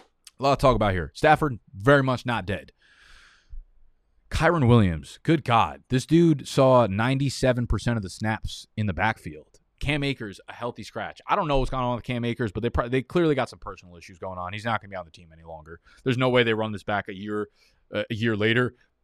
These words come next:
with the same result, and he comes back to the team. They just don't want him as part of the locker room. They don't want him as part of the, uh, the culture there. So he's gone. Kyren Williams looks phenomenal.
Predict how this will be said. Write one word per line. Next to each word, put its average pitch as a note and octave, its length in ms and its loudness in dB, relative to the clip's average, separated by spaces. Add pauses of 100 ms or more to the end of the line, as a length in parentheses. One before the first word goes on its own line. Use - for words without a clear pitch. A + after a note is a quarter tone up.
(260)
with D3 140 0
the - 60 -18
same A2 260 -6
result, F2 320 -10
and G2+ 100 -10
he G#2 80 -4
comes G2 200 -6
back F2+ 220 -2
to - 60 -8
the E2 80 -8
team. D#2+ 300 -14
They A#2 140 2
just G#2+ 200 -2
don't G#2+ 160 -2
want G2 200 -4
him F#2 80 -14
as F2+ 100 -12
part F#2 180 -4
of E2+ 40 -10
the E2+ 60 -8
locker G2 280 -2
room. A2+ 80 -4
They G2 80 -4
don't G2 140 -2
want F#2 160 -6
him F2 80 -14
as E2+ 100 -16
part F#2 240 -6
of E2+ 120 -14
the, F2 240 -18
uh, D#2+ 240 -12 (440)
the A2+ 60 -4
culture A2 340 0
there. D#2 200 -10
So G2+ 140 -6
he's B2+ 200 0
gone. C#2+ 260 -12 (960)
Kyren D#3 300 4
Williams A2+ 400 0
looks - 340 -4 (320)
phenomenal. G2 640 -8